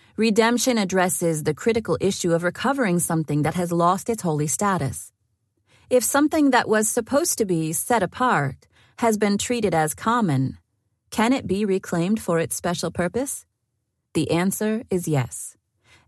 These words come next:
Ancestral land, for example, can be reclaimed during a special time of freedom called the Year of Jubilee.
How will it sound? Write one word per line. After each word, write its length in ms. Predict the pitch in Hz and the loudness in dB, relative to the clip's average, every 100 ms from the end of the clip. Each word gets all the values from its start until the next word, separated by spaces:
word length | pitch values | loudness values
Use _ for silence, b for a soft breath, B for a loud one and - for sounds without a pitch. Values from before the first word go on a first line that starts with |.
| - | -2
Ancestral 720 | 196 202 - 196 - 208 208 | 2 2 2 2 2 2 2
land, 440 | 202 220 220 170 | 2 2 0 -2
for 160 | - 180 | 0 0
example, 520 | 165 160 151 147 151 | 0 0 -2 -2 -4
can 300 | - 196 208 | -2 0 2
be 180 | 208 202 | 2 0
reclaimed 580 | 196 196 220 220 190 175 | -2 -2 -2 0 0 0
during 320 | 170 170 185 | 0 0 0
a 60 | 180 | -2
special 400 | - 160 185 175 | -2 -2 -2 -2
time 260 | 180 180 | 0 0
of 120 | 185 | -2
freedom 460 | - - 220 165 165 | -4 -4 0 0 0
called 420 | - 160 160 165 | 0 0 0 -2
the 100 | 170 | -4
Year 320 | 165 165 185 | -2 0 0
of 120 | 180 170 | 0 -2
Jubilee. 600 | 202 208 160 135 131 | -2 0 0 0 -2